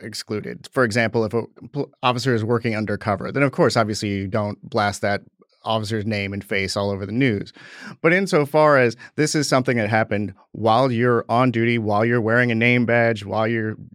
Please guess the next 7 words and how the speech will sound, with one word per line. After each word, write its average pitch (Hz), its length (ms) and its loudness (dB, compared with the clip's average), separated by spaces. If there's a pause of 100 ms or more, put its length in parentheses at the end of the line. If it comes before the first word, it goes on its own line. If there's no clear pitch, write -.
doing 120 340 0
things 120 420 0 (760)
in 135 220 4
the 143 80 4
public's 147 380 0
name, 143 260 2
it's 104 160 -8